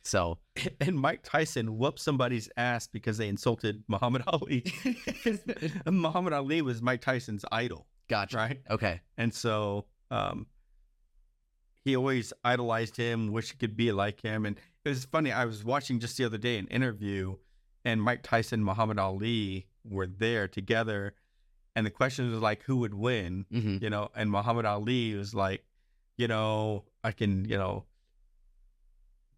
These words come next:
Speaker 2: move like a butterfly, sting like a bee, but if he hit me,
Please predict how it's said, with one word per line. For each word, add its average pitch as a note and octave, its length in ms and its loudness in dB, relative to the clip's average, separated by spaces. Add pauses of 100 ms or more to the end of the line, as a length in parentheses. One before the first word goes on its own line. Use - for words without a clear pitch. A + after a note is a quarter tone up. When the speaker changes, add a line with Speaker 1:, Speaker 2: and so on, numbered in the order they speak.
(220)
Speaker 2:
move A#2+ 260 2
like A#2+ 160 2
a A#2+ 60 4
butterfly, A2 640 0 (140)
sting A#2 340 -4
like G#2+ 220 0
a G2+ 40 -2
bee, G#2+ 580 0 (600)
but A#2+ 440 0 (360)
if G2 120 -4
he A#2 160 2
hit F3+ 300 2
me, A2+ 480 -2